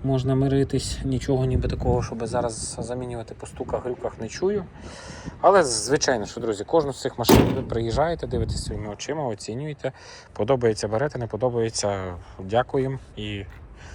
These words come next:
все нормально. Ми не, не налаштовані кому щось напарити, ви маєте приїхати, подивитися своїми очима. Що прикольного? Якась вона дуже висока. А,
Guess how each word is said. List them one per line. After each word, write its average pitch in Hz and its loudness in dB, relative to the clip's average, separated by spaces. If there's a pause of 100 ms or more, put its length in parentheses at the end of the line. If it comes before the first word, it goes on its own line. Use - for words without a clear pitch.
(160)
все - -4
нормально. 101 -2
Ми 101 -4
не, 101 -4 (240)
не 104 -4
налаштовані 101 -2
кому 98 -6
щось - -8
напарити, 131 0
ви 107 -4
маєте 104 -4
приїхати, - -6
подивитися 104 -4
своїми 104 -6 (560)
очима. 101 0
Що - 0
прикольного? 113 4 (360)
Якась 127 4
вона 127 4
дуже 127 2
висока. 110 2 (920)
А, 110 10